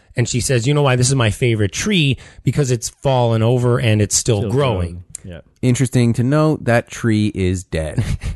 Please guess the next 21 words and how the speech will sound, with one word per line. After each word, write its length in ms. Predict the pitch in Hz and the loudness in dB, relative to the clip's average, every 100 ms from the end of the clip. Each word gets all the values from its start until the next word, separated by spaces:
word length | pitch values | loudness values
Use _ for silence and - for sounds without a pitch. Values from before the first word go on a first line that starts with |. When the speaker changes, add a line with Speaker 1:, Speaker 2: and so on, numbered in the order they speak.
| - | -6
Speaker 3:
That 200 | 95 87 | -4 -4
tree 200 | - 104 | -2 -2
is 120 | 87 | -2
not 300 | 95 95 104 110 | -2 0 2 2
alive. 540 | 98 82 80 78 - - - | 0 -2 -4 -10 -16 -20 -10
Speaker 1:
Well, 120 | 196 | -6
the 80 | 208 | -2
metaphor 520 | 214 190 - 165 143 | 0 0 0 -2 0
still 360 | - 135 113 101 | 0 0 0 0
exists, 500 | 101 117 95 - - | 0 -2 -2 -8 -2
doesn't 300 | 175 170 180 | 0 2 2
it? 200 | 180 - - | 0 -4 -10
Speaker 3:
I 160 | 113 113 | -4 0
mean, 460 | 113 113 113 110 - _ _ _ - | 0 0 0 -2 -6 _ _ _ -4
I 180 | 123 147 | 0 2
thought 220 | 147 120 | 2 0
it 20 | |
was 160 | 110 107 | 0 0
interesting 460 | 104 107 - 107 98 | 0 -2 -2 0 0
that 160 | 90 | -4
she 600 | - - 117 110 107 104 | -6 -4 0 0 0 -2